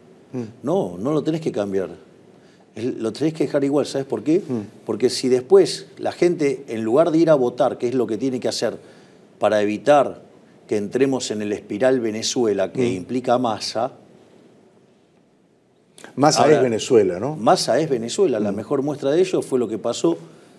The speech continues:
Speaker 2: días atrás,
Speaker 1: En la
Speaker 2: que nos
Speaker 1: gasolinera.
Speaker 2: quedamos, que nos quedamos sin combustible.
Speaker 1: Ahora, qué interesante lo que
Speaker 2: Pero lo que digo es,
Speaker 1: Mm.
Speaker 2: si no te haces cargo de que tenés que ir a pararlo de las urnas y preferís irte de vacaciones, después si te arruinan la vida,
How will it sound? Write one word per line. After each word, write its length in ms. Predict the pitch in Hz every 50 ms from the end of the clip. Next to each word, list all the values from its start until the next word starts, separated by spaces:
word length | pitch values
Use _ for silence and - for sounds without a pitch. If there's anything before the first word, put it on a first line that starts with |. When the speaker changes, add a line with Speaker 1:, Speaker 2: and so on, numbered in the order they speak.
| - - _ -
Speaker 2:
días 340 | 123 135 143 135 - - 120
atrás, 260 | 113 117 151 190 214
Speaker 1:
En 60 | 196
la 60 | -
Speaker 2:
que 80 | - 110
nos 100 | 110 -
Speaker 1:
gasolinera. 240 | - 95 92 123 127
Speaker 2:
quedamos, 360 | 127 127 113 101 92 - - 113 98 -
que 100 | 117 107
nos 100 | 104 -
quedamos 380 | - 113 117 117 117 110 -
sin 120 | - 120 110
combustible. 600 | 104 107 123 135 131 - 214 131 104 95 92 87 85 - - - - - - - - - - -
Speaker 1:
Ahora, 260 | - - - - - - - - - - - - - - -
qué 80 | -
interesante 480 | 156 - 170 139 131 151 151 135 120 123
lo 100 | 113 113
que 40 | 104
Speaker 2:
Pero 120 | 113 123 131
lo 140 | 139 139
que 80 | 135 151
digo 200 | 165 185 185 180
es, 180 | 175 175 147 131
Speaker 1:
Mm. 60 | 120 101 - - - - - - _ - - - - _ _ - _ _ _ _ _
Speaker 2:
si 260 | - - - - 131
no 200 | 127 160 190 196
te 100 | - 190
haces 300 | 175 165 - - 170 165 160 -
cargo 460 | 175 175 147 120 110 95 95 92 82 - - - - - - - - - - -
de 120 | 107 104
que 120 | - 113
tenés 240 | 95 120 127 156 151
que 120 | 160 - 143
ir 100 | 143 147
a 100 | 139 -
pararlo 440 | 135 135 147 151 151 151 139 135 131
de 80 | 131
las 280 | 131 135 127 120 - -
urnas 460 | 170 156 123 107 110 104 101 - - -
y 100 | - 110
preferís 520 | 82 - 95 104 98 123 120 143 160 - -
irte 200 | 147 131 117 139
de 80 | 131
vacaciones, 600 | 131 127 123 139 135 - - 185 190 202 190 - - - - - - - - - -
después 280 | 117 - - 240 -
si 120 | - - 101
te 100 | - 98
arruinan 400 | 101 117 135 135 127 117 107 101
la 100 | 101 123
vida, 360 | 170 240 208 110 98 92 92